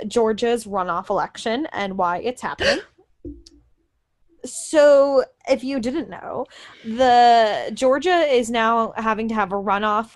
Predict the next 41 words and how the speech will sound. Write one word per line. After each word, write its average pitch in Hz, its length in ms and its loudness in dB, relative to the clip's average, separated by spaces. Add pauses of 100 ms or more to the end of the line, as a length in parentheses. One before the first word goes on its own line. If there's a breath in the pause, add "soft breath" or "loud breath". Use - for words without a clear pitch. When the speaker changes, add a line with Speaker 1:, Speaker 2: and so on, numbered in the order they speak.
Speaker 1:
election 220 680 -2
for 202 320 -2
their 190 480 -2 (100)
two 233 460 -6
Senate 208 500 -6
seats - 460 -10
because 233 960 -2 (260 loud breath)
neither 262 600 0
of 254 180 -2
the 254 100 -6
senators 208 600 -4
that 185 340 0
ran, 320 600 -2
or 208 200 2
none 247 240 0
of 269 80 0
the 233 60 -6
senators 190 440 -6
that 175 120 -8
ran, 170 320 -8 (320 loud breath)
got 185 400 2
a 190 360 0
fifty 214 340 -4
percent, 196 680 -8 (600)
fifty 247 260 -2
percent 233 300 -4
of 214 60 -6
the 208 80 -8
vote, 185 200 -2
which 208 200 -6
is 202 40 -10
required 214 720 2
in 185 160 -6
order 185 320 -2
for 190 240 -6
them 175 280 -6
to 190 180 -6
have 185 200 -6
won 160 360 -6
the 151 80 -8
election. - 600 -10